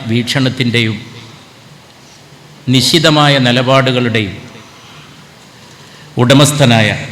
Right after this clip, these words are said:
എൻ്റെ പ്രിയപ്പെട്ട സുഹൃത്ത്, നമുക്കെല്ലാവർക്കും അഭിവന്യനും പ്രിയങ്കരനുമായ ഓണംപിള്ളി മുഹമ്മദ് ഫൈസിയുടെ ജെൻഡർ യുക്തി ശാസ്ത്രം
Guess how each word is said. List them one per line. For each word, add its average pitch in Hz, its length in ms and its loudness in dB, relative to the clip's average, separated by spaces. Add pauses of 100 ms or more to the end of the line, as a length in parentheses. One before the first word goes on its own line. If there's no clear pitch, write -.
(340)
എൻ്റെ 120 220 2
പ്രിയപ്പെട്ട 123 400 0 (100)
സുഹൃത്ത്, 107 360 -4 (1600)
നമുക്കെല്ലാവർക്കും 127 840 2 (880)
അഭിവന്യനും 131 600 4
പ്രിയങ്കരനുമായ 120 680 2 (160)
ഓണംപിള്ളി 117 500 2 (300)
മുഹമ്മദ് 117 480 0
ഫൈസിയുടെ 101 500 -2 (2500)
ജെൻഡർ 131 420 4 (960)
യുക്തി 131 400 0 (320)
ശാസ്ത്രം 127 520 -2